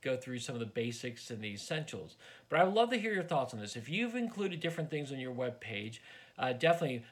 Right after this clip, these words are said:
put it in the comment section below if you're watching this on the vlog, or send me a tweet, uh, if you're listening to this on the podcast. I would love to kinda continue this conversation online. So my Twitter account is at T A Pounder, and let's continue this conversation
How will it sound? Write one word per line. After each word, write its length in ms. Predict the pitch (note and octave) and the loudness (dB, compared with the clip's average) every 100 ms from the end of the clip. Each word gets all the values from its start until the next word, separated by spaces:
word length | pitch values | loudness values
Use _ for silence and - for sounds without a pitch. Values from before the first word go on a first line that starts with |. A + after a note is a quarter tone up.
| _ | _
put 120 | - E3+ | 2 2
it 60 | |
in 60 | G#3 | 4
the 60 | A3+ | 0
comment 320 | G3 G3 F#3+ | 0 0 0
section 300 | G3 F3+ F#3+ | -2 0 -2
below 340 | E3 C#3+ C#3 | 0 2 2
if 120 | C#3 | 0
you're 140 | C#3+ C#3 | -4 -6
watching 420 | C3+ B2+ C3+ C#3+ | -2 -2 -2 -4
this 140 | C#3 | -8
on 80 | D3 | -6
the 80 | D3 | -6
vlog, 400 | C3 B2 A2 A2+ - - _ | -2 0 0 -2 -8 -20 _
or 420 | E3 F3 D#3 D3 | 2 6 8 6
send 320 | D3+ - D3 | 4 2 2
me 180 | D#3+ E3 | 2 2
a 60 | E3 | 0
tweet, 600 | D#3+ - G3+ C3+ B2+ - - - - | -2 -4 -2 0 -4 -8 -18 -20 -6
uh, 240 | C3+ C3 | -2 0
if 160 | C#3 B2+ | -2 -4
you're 120 | C#3 | -4
listening 340 | C#3 E3 D#3+ C#3 | -2 -2 -2 -4
to 60 | |
this 180 | C3 B2 | -6 -6
on 80 | C3 | -6
the 60 | |
podcast. 380 | - D3 D3 A#2+ | -4 -4 -2 -4
I 80 | B2+ | -4
would 120 | C3 | -2
love 180 | D3 E3+ | 2 2
to 80 | F3+ | 2
kinda 260 | D#3+ D#3 | 0 -2
continue 480 | C#3+ C3 A#2+ D#3 F3 | -2 -6 -6 -4 -4
this 160 | D#3+ D#3 | -4 -6
conversation 640 | D3+ C3+ B2+ B2+ A#2 A#2 | -6 -6 -6 -6 -6 -6
online. 420 | A2 A#2 C3 A#2 | -6 -6 -4 -4
So 220 | A#2 B2+ A#2 - - - | 0 -2 -2 -10 -20 -6
my 140 | C#3 C#3 | -2 -2
Twitter 340 | - F#3 F3+ | 2 2 2
account 320 | E3+ F3 F3+ | 2 0 0
is 180 | C3 A#2+ - | 0 -6 -6
at 320 | D3 D3+ D3+ | 0 0 0
T 180 | - D#3 | -4 -2
A 100 | C#3+ | -2
Pounder, 480 | - C#3+ D3 D#3+ D#3+ | -4 -4 -4 -2 -2
and 140 | C3 | 0
let's 160 | D#3 D#3+ | -2 -2
continue 500 | D#3 C3 - G3+ G3 | -6 -6 -6 -4 -4
this 180 | D#3 D3+ | -4 -6
conversation 840 | - C#3 C3 B2+ C3 B2 B2+ A#2 | -6 -8 -6 -8 -6 -6 -6 -6